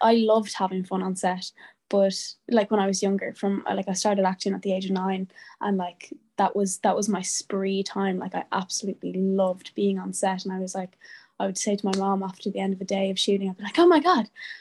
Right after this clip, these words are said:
I get to do this all again tomorrow? What do you mean?" <laughs> It was such a good time. And then somewhere along the line, I decided that I needed to start being more serious about it and taking myself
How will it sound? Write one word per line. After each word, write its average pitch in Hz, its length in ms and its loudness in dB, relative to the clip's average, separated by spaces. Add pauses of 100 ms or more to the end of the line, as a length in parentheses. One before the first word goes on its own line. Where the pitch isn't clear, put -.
(160)
I 277 80 6
get 330 160 4
to 233 60 -2
do 311 140 8
this 359 180 6
all 339 120 6
again 294 220 8
tomorrow? 294 320 8 (400)
What 403 100 8
do 403 40 12
you 370 60 12
mean?" 330 300 10 (160)
<laughs> 240 160 6 (440)
It 240 80 4
was 240 180 2
such - 220 2
a 285 60 6
good 262 200 6
time. 247 520 0
And 233 160 6
then 233 300 4 (260)
somewhere 254 480 0
along 220 240 0
the 214 80 -2
line, 208 500 -2
I 202 200 2
decided 202 500 0
that 196 120 0
I 196 100 2
needed 196 340 -2
to 202 80 -2
start 196 340 0 (300)
being 202 540 2
more 196 240 0
serious 226 680 -2
about 302 260 2
it 302 240 0
and 202 300 -2 (480)
taking 214 680 0 (100)
myself 208 600 2